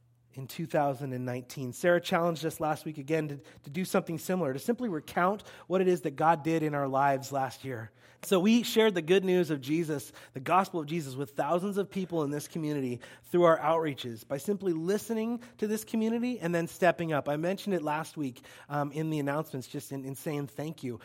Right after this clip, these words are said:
Between, uh, trunk or treat at the end of October to, to Christmas time, man, we did a ton of stuff. And that was just two months. We did a bunch of stuff at the beginning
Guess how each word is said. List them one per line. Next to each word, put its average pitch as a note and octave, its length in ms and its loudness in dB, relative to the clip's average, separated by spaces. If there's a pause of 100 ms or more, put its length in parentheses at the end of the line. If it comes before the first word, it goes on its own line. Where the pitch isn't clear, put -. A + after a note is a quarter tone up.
(120)
Between, G3 440 0 (220)
uh, D3+ 300 -4
trunk A3 300 -2
or A3 60 -2
treat A3 240 -2
at G#3 40 -6
the F3+ 140 -6
end F#3+ 160 0
of F3+ 100 0
October F3+ 580 0 (260)
to, F#3+ 280 2 (200)
to F3+ 100 -2
Christmas G#3+ 480 -6
time, A3+ 340 -4 (180)
man, F#3+ 240 -4
we G#3+ 200 -2
did F#3+ 300 0 (180)
a F3+ 160 -2
ton G#3+ 360 0
of G3 80 0
stuff. C#3+ 220 2
And D#3+ 80 0
that B3 80 2
was G3+ 100 -2
just - 240 -4
two A3+ 300 -4
months. G3+ 340 -2
We G#3 80 -8
did G#3 140 -4
a F#3+ 60 0
bunch A3 280 -4
of G3 60 -10
stuff G#3 260 2 (220)
at F#3 140 -2
the F#3 80 -6
beginning G#3 480 0